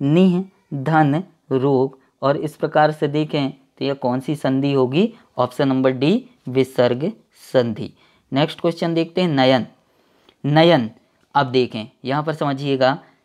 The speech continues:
नयन में कौन सी संधि होगी? तो नयन बोले, अन आ रहा, अन आ रहा, मतलब सीधा सा कौन सी संधि होगी? अन आ रहा, मतलब सीधा अयादि स्वर संधि होगी।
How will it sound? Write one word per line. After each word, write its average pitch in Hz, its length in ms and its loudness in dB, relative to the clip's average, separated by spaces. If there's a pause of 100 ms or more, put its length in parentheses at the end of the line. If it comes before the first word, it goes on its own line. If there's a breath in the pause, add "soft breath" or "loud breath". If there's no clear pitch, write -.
नयन 170 500 2
में 175 320 -2 (100)
कौन 151 280 0
सी 143 200 -6
संधि 135 420 -2
होगी? 120 380 0 (320 soft breath)
तो 190 240 0
नयन 165 640 2
बोले, 160 280 2
अन 190 420 0
आ 180 280 2
रहा, 208 200 2
अन 156 360 0
आ 165 140 2
रहा, 175 200 0
मतलब 165 280 -4
सीधा 151 360 -4
सा 156 180 -2
कौन 139 260 -2
सी 156 180 -6
संधि 147 380 -2
होगी? 143 400 0 (100)
अन 151 180 2
आ 156 120 2
रहा, 160 120 2
मतलब 156 260 -4
सीधा 160 520 0 (380 loud breath)
अयादि 123 680 -2
स्वर 123 260 -4
संधि 117 480 -4
होगी। 165 420 -6